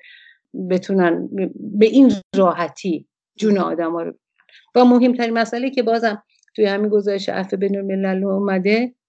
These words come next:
که خود ما هم همه شاهدش هستیم، اینه که هیچ کس پاسخگو نیست. هیچ کس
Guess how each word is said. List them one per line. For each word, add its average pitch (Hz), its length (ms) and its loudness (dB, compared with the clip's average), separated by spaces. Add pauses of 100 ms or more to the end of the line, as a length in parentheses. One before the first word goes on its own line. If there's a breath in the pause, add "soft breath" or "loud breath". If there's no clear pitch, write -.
که - 80 -10
خود 208 220 2
ما 202 180 2
هم 196 160 -2
همه 190 240 0
شاهدش 180 520 -2
هستیم، 185 320 -2
اینه 247 200 -2
که 254 240 2 (460)
هیچ 302 280 4
کس 214 200 0
پاسخگو 180 500 -6
نیست. - 400 -12 (640)
هیچ 269 200 -2
کس 180 200 0